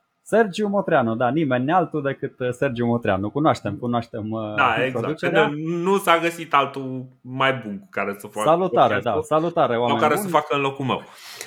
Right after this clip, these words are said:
Speaker 2: Bun.
Speaker 1: Și mai puțin buni. Îi salutăm și pe oamenii mai puțin buni, cu condiția să vă propuneți să deveniți mai buni, da? Toate la timpul lor.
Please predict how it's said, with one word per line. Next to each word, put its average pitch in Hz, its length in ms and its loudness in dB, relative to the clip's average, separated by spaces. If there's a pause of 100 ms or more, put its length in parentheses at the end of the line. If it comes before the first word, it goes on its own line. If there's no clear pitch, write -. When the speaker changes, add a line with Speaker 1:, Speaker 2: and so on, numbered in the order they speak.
Speaker 2:
Bun. 247 160 4
Speaker 1:
Și 202 60 4
mai 262 140 8
puțin 277 340 2
buni. 156 280 4
Îi 131 120 -4
salutăm 185 380 0
și - 160 -6
pe 165 80 -2
oamenii 160 280 4
mai 143 140 2
puțin 151 340 -4
buni, 214 240 0 (280)
cu 185 120 2
condiția 190 520 4
să 196 140 2
vă 175 140 2
propuneți 185 800 0
să 170 180 2
deveniți 160 460 0
mai 143 160 4
buni, 107 240 0
da? 143 120 2
Toate - 340 2
la 190 120 6
timpul 165 340 -2
lor. 107 240 -2